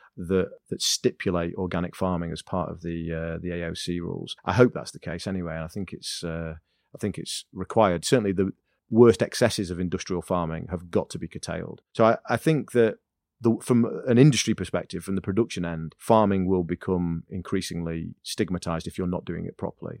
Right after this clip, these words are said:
and I hope that to be the case. Stylistically, we're in a period at the moment where we've come away from wines that are blockbusters, so to speak, big, heavy alcoholic styles, and we're very much living through an era of lean whites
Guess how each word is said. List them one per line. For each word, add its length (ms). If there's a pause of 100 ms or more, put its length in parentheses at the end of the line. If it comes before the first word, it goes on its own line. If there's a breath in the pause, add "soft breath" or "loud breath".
and 100
I 80
hope 100
that 180
to 60
be 80
the 240
case. 220 (160)
Stylistically, 880 (280)
we're 200
in 80
a 80
period 340
at 60
the 60
moment 320
where 420
we've 340 (360)
come 120
away 300
from 240
wines 400
that 120
are 440 (340)
blockbusters, 640
so 160
to 100
speak, 360
big, 220
heavy 280
alcoholic 560
styles, 380 (260)
and 140
we're 80
very 240
much 420
living 300
through 420 (140)
an 100
era 400
of 160
lean 440
whites 520